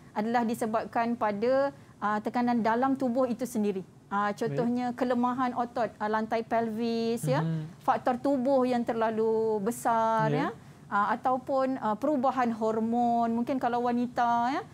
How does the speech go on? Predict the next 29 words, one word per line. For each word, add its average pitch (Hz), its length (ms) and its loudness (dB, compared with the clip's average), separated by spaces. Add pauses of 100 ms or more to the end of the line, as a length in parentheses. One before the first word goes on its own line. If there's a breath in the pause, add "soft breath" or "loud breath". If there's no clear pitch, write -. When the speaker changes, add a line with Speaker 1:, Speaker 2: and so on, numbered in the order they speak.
Speaker 2:
Mhm. 170 160 -2
Speaker 1:
ah, - 160 2
mengalami 240 420 0
proses 240 460 -2
mengandung, 254 640 2
bersalin, 240 800 -2
kan. 294 240 -2
Speaker 2:
Ya. - 80 -10 (180)
Speaker 1:
Ah, 208 220 0
proses-proses 262 560 -2
ini 254 160 0
menjadikan 240 640 -2
incontinence, 214 960 -4
ya. 277 80 -2 (520 loud breath)
Jika 285 320 2
Speaker 2:
Hmm. 330 160 0
Speaker 1:
incontinence 330 440 0
persekitaran 320 840 0
melibatkan 269 680 -2
keadaan 240 440 0
persekitaran. 247 760 -2 (320)
Speaker 2:
Mhm. 170 80 -4
Speaker 1:
Ah, 196 160 2
mungkin 214 320 -2
persekitaran 214 560 -4
yang 202 320 -2
bersepah, 220 800 0
ya. 247 160 0
Speaker 2:
Mhm. 156 200 -4